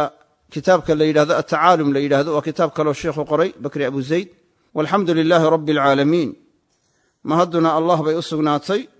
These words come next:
rabbil caalamiina, khalaa'iqda rabbigood ayay u sugnaatay.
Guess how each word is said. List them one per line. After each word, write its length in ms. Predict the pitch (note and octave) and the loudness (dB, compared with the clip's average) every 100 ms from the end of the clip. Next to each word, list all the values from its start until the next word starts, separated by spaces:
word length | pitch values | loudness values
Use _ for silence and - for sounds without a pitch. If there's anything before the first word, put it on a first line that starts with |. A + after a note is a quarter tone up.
| _ _ - | _ _ -6
rabbil 280 | C#3 D3 F3 | -6 -4 -2
caalamiina, 480 | D3+ D3+ D3+ E3 D3+ | 0 2 2 0 -2
khalaa'iqda 440 | - D3 D3 D3 | -2 -4 -2 -2
rabbigood 480 | D3+ E3 C#3+ D#3+ G#3 | -2 -2 -2 0 0
ayay 180 | D3+ C#3 | -2 -4
u 60 | A#2+ | -6
sugnaatay. 460 | - F2 C2+ - | -10 -14 -14 -20